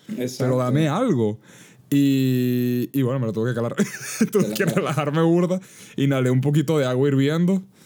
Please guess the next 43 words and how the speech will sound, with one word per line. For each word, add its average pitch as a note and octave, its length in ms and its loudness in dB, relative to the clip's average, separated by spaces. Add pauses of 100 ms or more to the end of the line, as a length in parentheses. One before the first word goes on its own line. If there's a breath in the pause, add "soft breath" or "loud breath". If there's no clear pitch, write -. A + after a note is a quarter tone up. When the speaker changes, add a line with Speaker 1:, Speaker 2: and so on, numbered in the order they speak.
(200 loud breath)
Speaker 2:
Tipo, A#2+ 240 -2
me A2+ 80 -2
puso A2+ 280 -4
también C3+ 240 -2
con A2 120 -4
el G#2 60 0
vapor, A#2+ 840 -4
calmó A2 260 -4
por C#3+ 140 -4
lo C3 60 -2
menos A#2+ 180 -2
un C#3 120 0
poco. A#2 380 -6 (360 soft breath)
Pero A#2+ 180 -2
desperté A2 400 -4
y C3 40 0
volví B2 260 0
con G#2 140 -2
asma. G2+ 340 -4 (320)
Este, G2 160 -8
Speaker 1:
Claro. A2 180 -4
Speaker 2:
mi G#2 80 -2
mamá G2+ 180 -4
me A2 120 -4
consiguió G#2+ 520 -4
un, G#2+ 680 -4
un G#2 120 -6
récipe A2+ 440 -8
de A2 80 -4
una G#2+ 120 -4
amiga B2+ 440 -4
y G2+ 100 -4
con G2+ 180 -4
eso G2+ 200 -6
por A2 100 -8
lo G#2 60 -4
menos G2+ 240 -6
lo G#2+ 140 -4
vieron A2+ 340 -4
y - 20 -4
me G#2 100 -4
dijeron, G2 220 -6
"Mira, G#2 260 -6